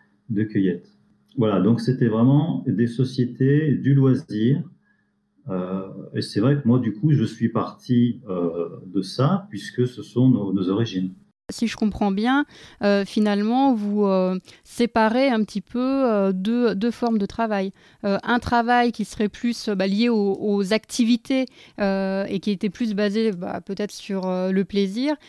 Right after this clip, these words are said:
Speaker 2: et, euh, le travail, euh, au sens moderne, qui là, euh, si je comprends bien, est quand même, enfin, que, que vous critiquez, euh, beaucoup plus. Et, euh, du coup, quel est, enfin, à partir de quand,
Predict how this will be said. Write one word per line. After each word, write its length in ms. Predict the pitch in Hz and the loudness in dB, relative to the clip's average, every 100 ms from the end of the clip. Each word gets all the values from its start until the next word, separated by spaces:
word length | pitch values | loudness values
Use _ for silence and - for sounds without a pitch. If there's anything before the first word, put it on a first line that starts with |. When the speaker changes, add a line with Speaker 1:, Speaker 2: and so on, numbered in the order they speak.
| - | -12
Speaker 2:
et, 240 | - 226 254 | -2 2 4
euh, 140 | 208 | 4
le 160 | 202 214 | 2 0
travail, 580 | - 220 214 240 254 220 | 0 0 2 2 2 0
euh, 280 | 196 190 - | 0 0 -2
au 120 | 214 | -4
sens 420 | 214 - 226 - 214 | -4 -2 -4 -2 -2
moderne, 680 | 208 208 220 285 294 202 180 _ _ _ | -2 0 0 0 -2 -4 -8 _ _ _
qui 220 | - 214 | -6 -4
là, 480 | 208 220 247 277 - _ - | 0 2 2 2 -2 _ -6
euh, 240 | 202 190 190 | -4 -2 -4
si 220 | - - | -6 -6
je 140 | 208 202 | -4 -4
comprends 320 | 208 190 202 | -4 -4 -2
bien, 180 | 226 262 | 0 0
est 140 | 214 | 0
quand 160 | 208 208 | 0 0
même, 320 | 226 247 196 | 0 0 -2
enfin, 220 | - 202 | -2 -2
que, 140 | - 226 | 0 0
que 120 | 214 | 2
vous 160 | 214 | 2
critiquez, 600 | 220 - 233 233 - 277 - - - 208 | 2 0 2 0 0 -4 -4 -14 -4 2
euh, 580 | 190 185 180 185 185 180 | 2 2 0 0 -2 -2
beaucoup 880 | 180 208 240 - - 240 240 240 233 | -2 0 -2 -4 -4 0 2 0 0
plus. 440 | - 262 - - 170 _ _ _ | 0 0 0 -8 -10 _ _ _
Et, 260 | 277 202 196 | -2 0 2
euh, 80 | |
du 80 | 190 | 0
coup, 140 | 220 320 | -2 0
quel 160 | 269 269 | 0 0
est, 160 | 262 - | -4 -6
enfin, 280 | 240 202 175 - - _ - - | -2 -2 -4 -14 -20 _ -20 -4
à 120 | 220 | -2
partir 240 | 240 262 | 0 2
de 100 | 240 | 0
quand, 240 | 233 302 | 2 2